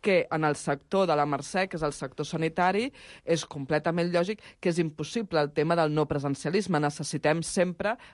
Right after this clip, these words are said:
persones de cara al públic atenent a la gent. Això està clar, però aleshores, Mercè, el que pot haver-hi, crec jo, bueno, que tu ja sé que, que vosaltres ho feu, però hi ha altres empreses que no ho fan,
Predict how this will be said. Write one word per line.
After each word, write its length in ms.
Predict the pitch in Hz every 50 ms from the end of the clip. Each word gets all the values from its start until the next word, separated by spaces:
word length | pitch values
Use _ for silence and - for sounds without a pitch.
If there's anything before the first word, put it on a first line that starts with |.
| _ _
persones 560 | - 160 156 - - - 160 147 185 208 185
de 120 | 185 156
cara 160 | - 156 151
al 80 | 160 165
públic 340 | 156 135 175 170 190 208 -
atenent 340 | 202 190 - 160 160 160 160
a 100 | 156 156 151
la 160 | 147 143 135
gent. 220 | 135 - 143 127 117 - - - -
Això 180 | - - - 190
està 200 | 160 - 196 180
clar, 180 | - 170 135 -
però 160 | - 156 151
aleshores, 320 | 143 135 147 156 160 170
Mercè, 340 | 175 190 175 156 - - 185 185
el 140 | 214 202 180
que 120 | - 143
pot 240 | 127 - 139 135 -
haver-hi, 320 | 151 147 156 151 151 160
crec 240 | 151 - 151 147 147 147
jo, 100 | 160 160
bueno, 180 | 151 143 127 120
que 100 | - 147
tu 100 | - - 135
ja 120 | 135 135
sé 180 | 127 - - 123
que, 240 | - 139 131 120 123 - - - - _
que 100 | - 139
vosaltres 440 | 139 147 156 143 143 135 147 143 147
ho 80 | 151
feu, 340 | 143 - - 175 185 220 262 - - - - - - _
però 140 | - 160 151
hi 80 | 147 147
ha 60 | 139
altres 480 | 139 139 143 147 131 - 143 143 139
empreses 500 | 147 151 143 131 - 151 147 147 151 143 -
que 60 | -
no 80 | 156 151
ho 20 |
fan, 280 | 147 - - 165 180 226